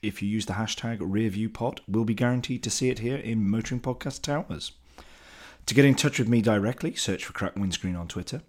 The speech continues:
And if you like to keep up to date with motoring news and opinions and car reviews, try out the sister show, which is the Motoring Podcast.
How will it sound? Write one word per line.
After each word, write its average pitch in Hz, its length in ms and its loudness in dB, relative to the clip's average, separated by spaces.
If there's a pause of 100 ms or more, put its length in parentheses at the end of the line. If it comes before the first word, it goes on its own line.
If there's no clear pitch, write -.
(340)
And 131 140 4
if 135 120 2
you 143 80 10
like 147 140 6
to - 80 -4
keep 135 180 4
up 127 120 0
to 120 100 -4
date 160 220 4
with 113 100 0
motoring 123 400 2
news 151 240 6
and 156 100 0
opinions 156 640 0
and 123 160 0
car 190 220 2
reviews, 117 380 0
try 151 500 0
out 147 160 0
the 143 60 -4
sister - 260 -2
show, 101 240 0
which 104 240 -4
is 82 160 -4
the - 80 -8
Motoring 95 320 -2
Podcast. 127 640 -4